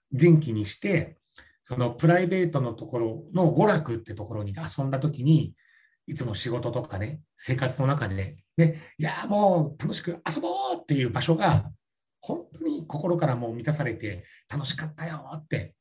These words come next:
で、また戻った時に、「また仕事頑張ろう」とか、「学校行こう」って励みになるんです。またその戻ってくる時のために頑張ろうってなってもらえるような場を、やっぱりこう、どんどん衰退していくんではなくて、残して、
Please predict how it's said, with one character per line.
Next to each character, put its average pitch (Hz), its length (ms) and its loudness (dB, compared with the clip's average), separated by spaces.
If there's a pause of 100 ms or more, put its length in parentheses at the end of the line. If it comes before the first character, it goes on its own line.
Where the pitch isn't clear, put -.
(160)
で、 156 80 4
ま 147 80 8
た 147 80 0
戻 160 180 4
っ 175 40 -4
た - 80 0
時 170 180 0
に、 175 160 4
「ま 113 80 -8
た 123 80 -6
仕 - 100 -6
事 156 200 2
頑 165 140 0
張 220 80 -6
ろ 233 80 -6
う」 220 180 -6
と - 100 -4
か、 110 100 -8
「学 123 200 -4
校 202 120 -8
行 - 80 -10
こ 240 220 -4
う」 160 80 -10
っ - 80 -20
て - 240 -10 (720)
励 147 220 2
み 170 80 4
に 147 80 6
な 107 100 -2
る 95 100 -8
ん - 40 -20
で - 80 -20
す。 - 160 -20
ま 151 80 8
た 202 120 4
そ 190 180 -8 (100)
の 170 120 2
戻 151 280 4
っ - 60 -16
て 156 120 -4
く 180 100 -6
る 170 100 -4
時 151 160 0
の 160 180 2
た 139 140 -2
め 202 80 4
に 208 240 0 (160)
頑 113 160 -6
張 120 80 -4
ろ 240 120 2
う 247 80 -8
っ - 40 -20
て 120 80 -8
な 110 100 -4
っ 117 100 -10
て - 80 -14
も 98 100 -4
ら 101 80 -4
え 110 80 -6
る 117 100 -4
よ 113 80 -8
う - 20 -8
な 90 80 -8
場 92 240 -8 (360)
を、 - 300 -2 (1120)
や 156 80 -8
っ - 20 -8
ぱ 135 60 -2
り 107 100 -2
こ 95 340 -8
う、 - 20 -20 (240)
ど 151 80 4
ん 127 40 2
ど 107 60 -2
ん - 40 -6
衰 139 260 -2
退 151 160 0 (280)
し - 120 -16
て 160 80 0
い 151 60 2
く 160 100 2
ん 156 40 8
で 131 80 2
は 120 60 -2
な 127 80 -8
く - 60 -18
て、 117 80 -8
残 113 240 -2
し 156 80 -4
て、 147 80 -8